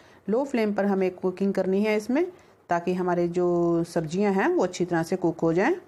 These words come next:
तो ये देखिए अब मैं इसमें ऐड करूंगी मसाले। मसालों में मैंने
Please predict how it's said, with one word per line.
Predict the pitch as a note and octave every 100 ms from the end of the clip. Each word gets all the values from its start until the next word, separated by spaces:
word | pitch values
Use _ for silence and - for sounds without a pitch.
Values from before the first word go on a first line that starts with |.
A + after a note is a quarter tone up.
| - _ _ - - _ _ -
तो |
ये | D#3+ D#3+
देखिए | E3 D#3+ C4
अब | C#4+ B3
मैं | D4 B3+
इसमें | G#3+ G3+ F3+
ऐड | D#3 D#3
करूंगी | D3+ D3 F3 F4+ - _ _ _ _ _ _ _ _ _ - _ _ _ _ _ _
मसाले। | D#3+ E3 D#3 C#3+ C#4+ - _ _ _ _ _ _ _ _ _ - - - - - - - - - - - - - - - - - - - - - -
मसालों | G3+ G#3+ B3
में | D#4 A3
मैंने | F#3 F3+ C4+